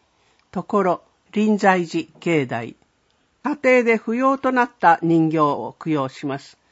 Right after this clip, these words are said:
人形本体のみです。なお、供養料が必要です。詳細はお問い合わせください。問い合わせ、臨済寺人形供養奉賛会、人形の松島、電話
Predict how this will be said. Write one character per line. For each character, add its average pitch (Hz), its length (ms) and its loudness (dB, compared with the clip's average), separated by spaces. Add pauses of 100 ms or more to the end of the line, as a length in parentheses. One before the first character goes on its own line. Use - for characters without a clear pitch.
(260)
人 208 220 -2
形 190 240 0
本 214 260 -4
体 139 240 -6
の 131 120 -6
み 123 140 -10
で 151 140 -16
す。 - 200 -20 (800)
な 185 240 2
お、 - 120 -6 (200)
供 220 140 -2
養 294 260 2
料 160 240 0
が 131 120 -2
必 170 300 -8
要 160 200 -2
で 147 140 -10
す。 - 180 -14 (300)
詳 233 260 -2
細 208 280 2
は 185 220 0
お 185 100 -8
問 180 240 -2
い 165 60 -2
合 156 60 4
わ 151 100 0
せ 147 160 -10
く 139 100 -12
だ 139 140 -8
さ 139 180 -8
い。 135 100 -12 (640)
問 202 220 2
い 180 60 2
合 170 80 2
わ 160 160 -2
せ、 - 280 -10 (440)
臨 240 340 -4
済 220 280 2
寺 196 220 -6 (220)
人 254 260 0
形 240 260 2
供 226 180 -8
養 156 240 0
奉 165 260 -2
賛 143 320 -6
会、 131 260 -8 (680)
人 202 240 -2
形 185 240 -2
の 160 200 -4
松 139 320 -12
島、 131 320 -10 (380)
電 196 280 2
話 165 220 0